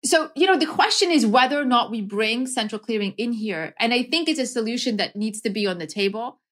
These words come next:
uh, because obviously it's one that has worked in other markets. But to do this, we need to be extremely careful because we are gonna be setting up the clearinghouses to end all clearinghouses, right, for U S Treasury market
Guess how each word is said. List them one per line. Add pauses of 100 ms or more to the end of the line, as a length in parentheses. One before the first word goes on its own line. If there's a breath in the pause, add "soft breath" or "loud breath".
(220)
uh,
because
obviously
it's
one
that
has
worked
in
other
markets.
But (280)
to
do
this, (100)
we
need
to
be
extremely
careful (480)
because
we
are
gonna
be
setting
up
the
clearinghouses
to
end
all
clearinghouses,
right,
for
U
S
Treasury
market